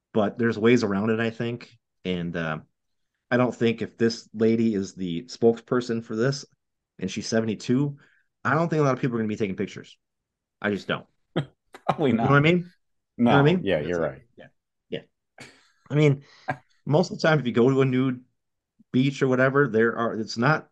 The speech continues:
Speaker 1: it's not attractive at all. Um,
Speaker 2: No, and
Speaker 1: there was
Speaker 2: just like, <laughs> just like Eurotrip, that's the, the great
Speaker 1: Well, yeah.
Speaker 2: thing.
Speaker 1: That wa-, now, speaking of that, and I don't know, I probably told you this, Dave, but I probably haven't told the listeners this. There was a time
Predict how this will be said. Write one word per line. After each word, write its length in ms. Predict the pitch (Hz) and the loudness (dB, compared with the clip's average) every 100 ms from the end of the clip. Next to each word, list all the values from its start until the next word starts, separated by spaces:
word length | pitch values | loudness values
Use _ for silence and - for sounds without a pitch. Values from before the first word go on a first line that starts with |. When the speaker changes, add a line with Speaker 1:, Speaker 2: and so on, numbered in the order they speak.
| _ | _
Speaker 1:
it's 200 | 123 113 139 | -12 -6 -2
not 120 | 175 | -2
attractive 460 | 147 139 170 - 92 | -2 -2 -2 -4 -6
at 80 | |
all. 320 | 101 143 - - _ _ _ _ _ _ _ _ - | -2 -2 -2 -14 _ _ _ _ _ _ _ _ -6
Um, 160 | 107 101 | -2 2
Speaker 2:
No, 240 | 87 - | 2 -2
and 60 | 85 | -2
Speaker 1:
there 200 | 104 151 | 2 2
was 80 | 185 | 2
Speaker 2:
just 140 | 104 | 2
like, 300 | 110 110 - - | 0 0 -6 -8
<laughs> 40 | |
just 220 | 135 135 | 0 0
like 180 | 143 120 | 4 2
Eurotrip, 600 | 98 123 110 - 92 73 | 4 4 4 0 -8 -8
that's 200 | 92 107 | -10 -10
the, 200 | - 92 - | -6 -6 -6
the 80 | 85 | -12
great 340 | - 87 80 - | -8 -4 -4 2
Speaker 1:
Well, 120 | 175 | 4
yeah. 200 | 202 101 - | 4 2 -4
Speaker 2:
thing. 100 | 135 | 2
Speaker 1:
That 140 | 175 | 4
wa-, 180 | 170 180 | 4 2
now, 180 | 156 165 | 2 0
speaking 360 | 151 - 214 180 | 0 -6 -2 0
of 100 | 110 | 0
that, 260 | 90 90 | 0 -4
and 100 | 117 110 | -4 -2
I 40 | 120 | 0
don't 100 | 120 | 0
know, 120 | 110 110 | -2 -2
I 100 | 123 | 0
probably 300 | 127 135 101 | 2 0 0
told 260 | - 101 | -2 -2
you 80 | 104 | -2
this, 140 | 90 - | -6 -6
Dave, 240 | 76 98 | -6 -4
but 100 | 98 | -6
I 20 | |
probably 200 | 90 98 | -4 -4
haven't 140 | 87 78 | -4 -6
told 180 | 95 85 | -8 -6
the 40 | |
listeners 420 | 80 117 - 69 | -4 -6 -8 -12
this. 240 | 73 71 - _ _ _ _ _ _ _ | -12 -14 -18 _ _ _ _ _ _ _
There 200 | 98 117 | 2 4
was 200 | 139 143 120 | 4 2 2
a 260 | 110 104 | 2 2
time 560 | - - 113 107 107 | -4 -8 -4 -2 -4